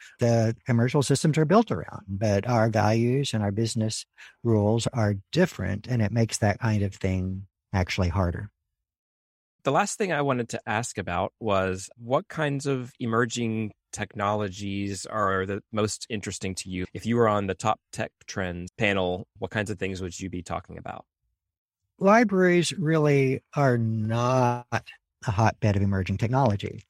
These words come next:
Speaker 1: We're more consumers of pragmatic and established technologies. So you have to walk that line pretty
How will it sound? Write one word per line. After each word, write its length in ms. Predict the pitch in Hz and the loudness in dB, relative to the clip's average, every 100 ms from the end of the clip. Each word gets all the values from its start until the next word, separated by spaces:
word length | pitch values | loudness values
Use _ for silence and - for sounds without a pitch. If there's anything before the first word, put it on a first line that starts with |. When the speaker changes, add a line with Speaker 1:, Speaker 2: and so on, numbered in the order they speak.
| _ - - | _ -10 2
Speaker 1:
We're 120 | 175 | 4
more 460 | 160 147 147 139 | 4 2 4 4
consumers 1120 | - 131 120 - 135 131 123 113 110 107 107 - | 4 2 2 2 2 4 4 2 2 2 0 -2
of 460 | 123 107 98 95 - | 0 0 0 -2 -6
pragmatic 720 | - 95 92 95 95 98 95 95 - | -2 0 0 0 2 2 0 -4 -6
and 540 | 92 85 85 85 87 - _ - | -4 -4 -4 -6 -6 -10 _ -8
established 720 | 120 - 95 95 113 113 - | -6 2 2 4 0 -4 -4
technologies. 840 | 131 151 120 117 120 151 175 - - _ _ _ _ _ - | -4 0 0 0 0 -2 -4 -6 -12 _ _ _ _ _ -16
So 580 | 127 - 131 120 117 110 - - | -8 2 4 4 2 -2 -8 -2
you 140 | 175 | 4
have 220 | 208 233 | 6 6
to 140 | - 147 | 4 2
walk 340 | 139 135 - | 4 2 0
that 320 | 123 107 104 - _ _ _ _ _ - | -2 0 -2 -6 _ _ _ _ _ -6
line 640 | 127 120 117 110 110 110 | -2 2 4 4 4 2
pretty 300 | - 98 | 0 -2